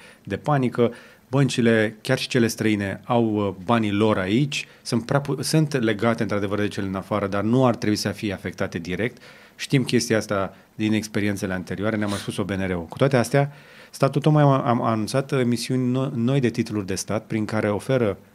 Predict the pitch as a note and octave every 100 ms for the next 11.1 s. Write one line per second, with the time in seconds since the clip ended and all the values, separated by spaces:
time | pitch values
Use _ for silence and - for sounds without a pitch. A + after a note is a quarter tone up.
0 | - G#2+ - F#2 F2 - G2+ C3 D#3 -
1 | - - B2+ C3+ A#2+ C3+ C#3+ C#3+ - -
2 | E3 D#3 C3+ A2+ B2 F#2+ - G2 E2 A#2
3 | - A2 - C3 A2 A2+ A2+ A2 G#2+ G#2
4 | G2+ F#2+ G#2 G2+ G2 G2+ F#2+ F#2 A2 G#2
5 | F#2 F#2+ F2 E2 B2 C#3+ - - - -
6 | - - - - A2+ A2 A2 G#2 C#3+ D#3+
7 | C3 B2 B2 A2 G#2 G#2 G2 G#2 D#3+ D3+
8 | C#3+ C3 D3 C#3+ B2 - - B2+ A2+ -
9 | - - _ G#2+ A2 C3 D3 C3 A#2+ -
10 | B2+ A2+ A2 G#2+ A#2+ D3 F#3 C3+ G2+ G#2+